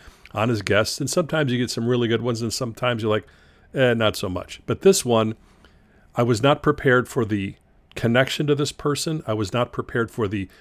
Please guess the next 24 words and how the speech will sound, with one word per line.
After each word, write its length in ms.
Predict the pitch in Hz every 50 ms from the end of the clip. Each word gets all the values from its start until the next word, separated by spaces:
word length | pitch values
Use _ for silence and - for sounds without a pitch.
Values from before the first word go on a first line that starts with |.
| - - _
story 560 | - - - - - 123 113 123 135 143 143
of 100 | 143 123
this 180 | - 143 131 -
person. 540 | - - - 135 135 135 - 143 135 139 135 - - - - -
And 220 | - 123 123 120 -
for 160 | - 135 117
certain, 680 | - - - - - - - 185 208 220 - - - - - _ _ _ _ - - - - _ -
I 180 | 120 143 170
never 260 | 185 180 170 151 156 147
thought 460 | - - 147 117 104 104 107 - - -
in 100 | - 117
a 60 | 117
cajillion 800 | 110 - - 127 117 107 104 104 110 135 151 156 160 151 156 151 139
years, 260 | 120 113 113 107 95
at 120 | 107 95
twenty-three 560 | - - - 147 156 156 123 131 - 147 143 143
years 300 | 131 123 120 107 - -
later, 280 | 120 117 - 110 107 - - - - _
that 120 | - 151 147
we'd 140 | 165 185 -
still 180 | - - 160
be 140 | 143 156 143
having 240 | 143 160 151 160 139
conversation. 720 | 151 156 156 147 156 147 - - 165 180 - - - -